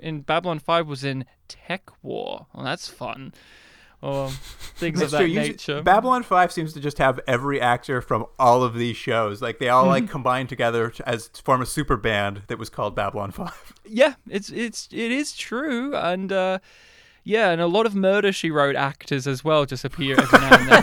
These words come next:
Speaker 1: then
Speaker 2: <laughs>
Speaker 1: because the creator of Babylon Five, uh, worked on a season of Murder, She Wrote. So he was like, "Let's keep bringing these actors I worked with in because why not? They're good."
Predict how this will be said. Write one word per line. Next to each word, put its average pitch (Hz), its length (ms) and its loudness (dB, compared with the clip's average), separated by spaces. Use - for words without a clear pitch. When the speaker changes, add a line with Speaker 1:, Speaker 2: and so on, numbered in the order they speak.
Speaker 1:
then 320 120 10
Speaker 2:
<laughs> - 20 -2
Speaker 1:
because 175 920 4
the 180 120 0
creator 190 200 6
of 170 60 2
Babylon 185 340 4
Five, 180 380 4
uh, 170 560 2
worked 170 440 0
on 180 100 0
a 175 60 -2
season 185 400 -6
of 185 100 -8
Murder, 196 300 -2
She 135 160 -6
Wrote. 127 320 -6
So 139 340 -4
he 143 180 -8
was 139 120 -8
like, 147 220 -4
"Let's 196 180 -4
keep 247 200 -8
bringing 208 220 -2
these 156 160 -4
actors 156 320 -4
I 139 80 -2
worked 143 380 -8
with 147 180 -4
in 131 160 -12
because 143 320 0
why 202 80 -2
not? 294 220 -6
They're 175 100 -4
good." 147 260 -6